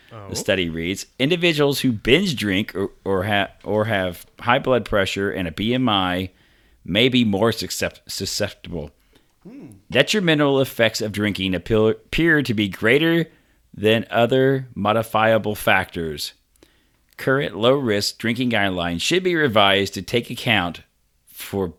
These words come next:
Speaker 2: uh, brain effects.
Speaker 1: Well.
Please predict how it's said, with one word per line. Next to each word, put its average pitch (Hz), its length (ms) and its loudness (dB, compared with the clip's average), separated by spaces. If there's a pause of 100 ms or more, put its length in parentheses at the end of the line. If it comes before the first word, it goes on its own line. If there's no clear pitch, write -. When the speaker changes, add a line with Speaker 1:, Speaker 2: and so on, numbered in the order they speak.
(200)
Speaker 2:
uh, 85 260 -2
brain 113 600 0 (240)
effects. - 800 0 (1300)
Speaker 1:
Well. 120 400 -16